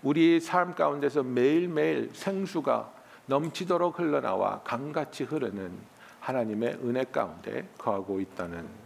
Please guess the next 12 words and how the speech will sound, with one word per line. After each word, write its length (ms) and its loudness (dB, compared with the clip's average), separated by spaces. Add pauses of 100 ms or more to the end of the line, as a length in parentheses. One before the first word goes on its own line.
사실입니다. 800 -8 (880)
그리고 260 4
우리가 300 6
오늘 560 0 (280)
함께 380 2
은혜를 440 2
날-, 340 0
나눌 480 -2
그 100 -4
말씀, 460 -4 (640)
하나님은 680 -4 (280)
사랑이시라는 1040 -4